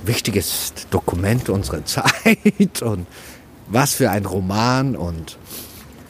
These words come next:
aber nein, geht nicht. Ähm, ich werde so als Quartalsirre immer wieder angesehen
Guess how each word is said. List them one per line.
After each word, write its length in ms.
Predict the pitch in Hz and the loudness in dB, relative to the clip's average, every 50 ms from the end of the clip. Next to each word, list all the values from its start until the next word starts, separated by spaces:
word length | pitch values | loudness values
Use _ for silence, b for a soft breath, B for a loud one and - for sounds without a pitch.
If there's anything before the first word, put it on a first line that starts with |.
| - | -2
aber 200 | - 135 156 180 | 2 4 6 6
nein, 340 | 185 180 156 147 156 156 156 - - - - | 6 6 4 4 0 -2 -6 -10 -16 -8 0
geht 240 | - 151 156 - - | 2 2 2 4 2
nicht. 520 | 165 156 147 - - - - - - - - - | 0 0 0 -2 -8 -14 -14 -14 -14 -14 -8 -4
Ähm, 560 | 107 117 120 113 110 110 107 107 107 104 101 104 - - - - - - - - | 0 0 2 2 2 2 2 0 0 -2 -4 -6 -10 -16 -20 -20 -20 -20 -20 -8
ich 100 | - - | -2 0
werde 220 | 135 143 143 - | 2 2 2 0
so 140 | - 139 117 | 0 0 0
als 240 | 104 101 92 - - | 0 0 -4 -6 -6
Quartalsirre 1000 | - - 117 104 - - 120 120 131 156 156 - - - 131 123 131 143 139 123 | -2 -2 -2 -2 0 2 2 4 4 2 0 -2 -2 -2 0 0 2 2 0 0
immer 280 | 92 123 123 120 104 | 2 2 0 0 2
wieder 240 | 110 117 101 107 87 | 0 0 0 0 0
angesehen 680 | 90 110 135 139 143 131 120 135 143 147 156 170 165 | 0 -2 0 0 -2 -2 0 -2 -2 -2 -2 -4 -6